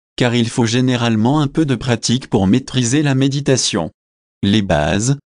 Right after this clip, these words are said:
effacer votre esprit de toute pensée et de tout souci, semble simple, mais les praticiens ont trouvé que c'était un peu plus difficile que ce qu'ils pensaient au départ.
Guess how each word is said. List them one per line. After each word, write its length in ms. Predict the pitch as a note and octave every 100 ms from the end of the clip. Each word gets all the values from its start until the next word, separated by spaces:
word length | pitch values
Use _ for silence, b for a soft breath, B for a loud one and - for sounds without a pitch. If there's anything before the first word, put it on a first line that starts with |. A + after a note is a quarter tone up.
| -
effacer 560 | G#2 - A#2 - D#3+
votre 240 | D3 G#2+ B2+
esprit 420 | A#2 - - D3
de 140 | A2
toute 300 | F2+ C3+ C3+
pensée 320 | - D3+ - C#3
et 140 | C#3
de 120 | G2
tout 240 | F2+ - D#3
souci, 560 | - G2+ - F2 F#2+ - _ -
semble 420 | - C3+ A#2+ G#2
simple, 580 | - E2 E2 G2+ C3 C3 _ _
mais 160 | F#2+ F#2
les 140 | F2+
praticiens 640 | - A2 C3+ C3+ B2 - D3+
ont 120 | C#3
trouvé 460 | G2+ A2+ A2 G#2+ C#3
que 100 | A#3
c'était 340 | - D#3 G#2+
un 100 | G2+
peu 120 | G2
plus 220 | E2+ C#3 D3+
difficile 640 | C#3 - G2 - G2+ F#2
que 140 | -
ce 160 | F2+ B2+
qu'ils 280 | G#2+ G2+ E2+
pensaient 340 | C3+ C3+ D#3+
au 100 | C#3
départ. 580 | B2 G#2+ G#2 E2 D#2 -